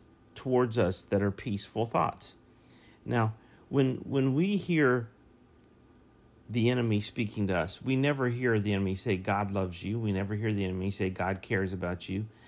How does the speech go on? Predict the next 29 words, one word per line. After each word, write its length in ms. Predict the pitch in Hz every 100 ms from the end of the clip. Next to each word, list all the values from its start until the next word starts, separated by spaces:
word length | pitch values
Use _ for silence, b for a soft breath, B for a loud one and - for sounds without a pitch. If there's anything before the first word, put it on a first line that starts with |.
| B B
We 80 | 117
always 260 | 127 147 -
hear 160 | 143
things 320 | 117 127 120
like, 240 | 110 107 -
"Oh, 140 | 113
you're 220 | 120 117 110
a 60 |
failure. 540 | - 131 110 82 60 - B B
You're 180 | - 123
no 160 | 123 113
good. 400 | 107 107 65 - B B B
You're, 260 | 123 131 -
you're 160 | 135
not 280 | 131 120 107
good 160 | 123 113
enough. 420 | 117 104 - - B B B
You 160 | - 117
know, 220 | 123 120
you'll 300 | 107 127 117
never 720 | 120 127 139 139 127 113 104 -
be 300 | 113 117 107 -
good 220 | 113 113 95
enough. 460 | 80 67 - - - - - _ _ _ - - - - -
No 140 | 117
matter 240 | 117 117 113
what 220 | 120 127
you 100 | 143
do, 320 | 120 87 85